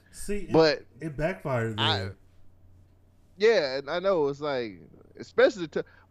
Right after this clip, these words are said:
Speaker 2: but see, you have Gambi who around all these black folks talk to this nigga hating motherfucker over
Speaker 1: Right,
Speaker 2: here.
Speaker 1: right.
Speaker 2: <laughs>
Speaker 1: Which is true about a lot of these quote unquote allies and liberals and whatever else. They can kick it with the best of you, but when they go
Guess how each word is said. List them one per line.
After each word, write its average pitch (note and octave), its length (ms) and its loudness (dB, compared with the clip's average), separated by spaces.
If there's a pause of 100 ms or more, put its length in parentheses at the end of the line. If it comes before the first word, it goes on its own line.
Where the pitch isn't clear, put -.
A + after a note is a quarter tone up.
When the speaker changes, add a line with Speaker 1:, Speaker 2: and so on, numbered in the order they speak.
Speaker 2:
but E3 160 -8
see, A#3+ 200 0
you G#3+ 160 4
have G#3 240 6
Gambi E3+ 500 0
who C#3+ 420 -2 (400)
around C#3+ 340 2
all E3 160 4
these F#3+ 160 -2
black F#3+ 300 2
folks C#3 240 -2
talk C3 220 0
to G#2 60 -8
this F#3+ 300 -2 (180)
nigga A#2+ 280 -2
hating A#2+ 280 -2
motherfucker A#2+ 600 2
over C#3 200 4
Speaker 1:
Right, F#3+ 260 4
Speaker 2:
here. F3 100 0
Speaker 1:
right. E3 240 -2 (340)
Speaker 2:
<laughs> B3+ 140 6
Speaker 1:
Which D#3+ 280 0
is E3+ 440 -2 (220)
true E3 280 -2
about F#3 240 -4
a F#3 60 -6
lot F#3 240 -4
of E3+ 140 -6
these D3 280 -4
quote D3 240 -2
unquote C#3 440 -6
allies C3 680 -6
and G#2+ 420 -6
liberals C3+ 600 -6
and A#2 140 -10
whatever B2+ 420 -6
else. C3+ 220 -6
They D3 460 -4 (520)
can D3+ 180 -4
kick F3 240 -6
it E3 40 0
with D#3+ 160 0
the D#3+ 60 -2
best E3+ 320 -4
of B2 180 -4
you, B2 60 -8
but A#2 120 -8
when A#2 240 -8
they C#3 160 -8
go C#3+ 520 -2